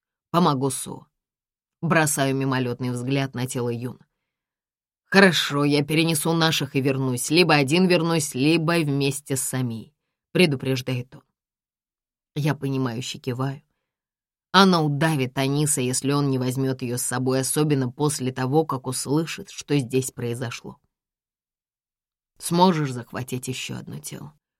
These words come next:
Подбородком указываю в сторону Демьяна. «Подлечите его немного. Он не должен умереть, но от боли пусть мучается. Будет нашей разменной монетой, чтобы вернуть Айлу».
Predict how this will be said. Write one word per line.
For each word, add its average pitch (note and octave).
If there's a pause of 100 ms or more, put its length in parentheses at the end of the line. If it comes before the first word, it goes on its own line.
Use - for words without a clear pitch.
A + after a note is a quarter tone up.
(120)
Подбородком D3+
указываю C3
в -
сторону C3
Демьяна. B2+ (1200)
«Подлечите F#3+
его B2+
немного. B2 (360)
Он G#3+
не E3
должен D3
умереть, C3+
но E3
от E3
боли F#3+
пусть F3+
мучается. C3 (520)
Будет G3
нашей E3
разменной C#3
монетой, D3
чтобы D3
вернуть C3
Айлу». A#2